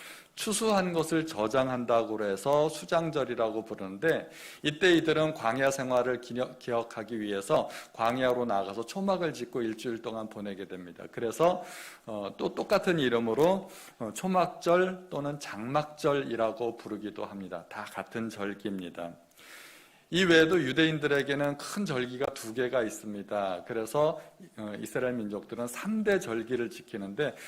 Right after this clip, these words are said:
제가 늘 추수감사절 때는 이 절기 설명을 좀 드렸던 것 같아요. 어, 첫 번째가 유월절이죠. 그들이 애굽 땅에서 탈출할 때 어린 양의 피로,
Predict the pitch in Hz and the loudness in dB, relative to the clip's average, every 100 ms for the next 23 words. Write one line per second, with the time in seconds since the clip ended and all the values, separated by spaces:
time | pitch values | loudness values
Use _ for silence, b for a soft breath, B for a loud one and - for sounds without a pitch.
0 | B - 113 123 117 123 127 - 196 202 | B -8 -2 0 0 0 -2 -4 -4 -2
1 | 185 165 143 127 117 123 120 120 113 - | 0 -2 -2 -2 -2 0 -2 -2 -4 -4
2 | 110 123 143 139 135 123 113 110 104 110 | -2 -2 0 -2 0 -2 -2 -4 -4 -6
3 | 107 113 110 - 110 104 95 92 - 87 | -6 -2 -2 -2 -4 -2 -2 -4 -6 -6
4 | - - B B B B B B 120 107 | -8 -12 B B B B B B -12 -10
5 | 101 101 202 196 240 208 190 190 180 131 | -10 -6 -2 2 2 4 6 6 6 6
6 | 160 160 160 143 113 113 101 117 101 82 | 6 6 6 2 2 0 2 2 2 -2
7 | - 127 135 139 143 139 - - _ - | -4 0 2 4 4 2 -2 -14 _ -6
8 | 123 143 147 135 127 117 - 117 113 110 | -2 -2 -2 -2 0 -2 0 2 2 2
9 | 101 - - 151 143 143 117 - - 123 | -2 -8 -8 -8 -6 -4 -2 -4 -2 -2
10 | - 120 151 160 147 135 120 - 117 135 | 2 2 2 2 2 0 -4 -4 -2 2
11 | 180 | 2